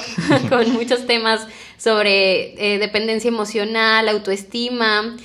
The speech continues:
Y bueno, trato de, de que sean muy amenos, divertidos y que sean cosas que les puede ayudar para su día a día.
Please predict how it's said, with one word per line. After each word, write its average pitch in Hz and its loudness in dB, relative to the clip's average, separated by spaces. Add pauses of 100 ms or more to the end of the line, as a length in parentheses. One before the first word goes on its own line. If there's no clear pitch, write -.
(360)
Y 247 -2
bueno, 247 0
trato 262 2
de, 247 2
de 214 -4
que 220 -4
sean 233 -2
muy 254 -4
amenos, 254 0
divertidos 226 -2
y 202 -10
que 208 0
sean 220 -4
cosas 240 -4
que 208 -2
les 202 -6
puede 208 -4
ayudar 208 0
para 220 -2
su 196 -6
día 208 -2
a 202 0
día. 226 -4